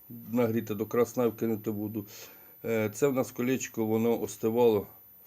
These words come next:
ну, там минут п'ять-сім, наверно, під своїм, е, як кажуть, своєю температурою. Тепер, ну, це надо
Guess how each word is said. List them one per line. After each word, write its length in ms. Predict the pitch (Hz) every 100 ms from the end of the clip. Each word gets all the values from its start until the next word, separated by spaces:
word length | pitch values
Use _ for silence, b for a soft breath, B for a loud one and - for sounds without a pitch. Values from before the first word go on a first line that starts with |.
| B B B B B _
ну, 80 | -
там 140 | 113 107
минут 300 | 104 101 98
п'ять-сім, 840 | - 127 104 - - - 123 110 107
наверно, 320 | 110 107 101 -
під 260 | 110 - - - B B B B B B B B B B B _ -
своїм, 540 | - 131 127 127 - - -
е, 380 | 131 127 123 B B B B -
як 140 | 113
кажуть, 280 | 110 117 107
своєю 260 | - 123 120
температурою. 640 | 113 113 117 113 110 104
Тепер, 360 | 131 117 135 110
ну, 220 | 143 104
це 120 | -
надо 300 | 117 117 107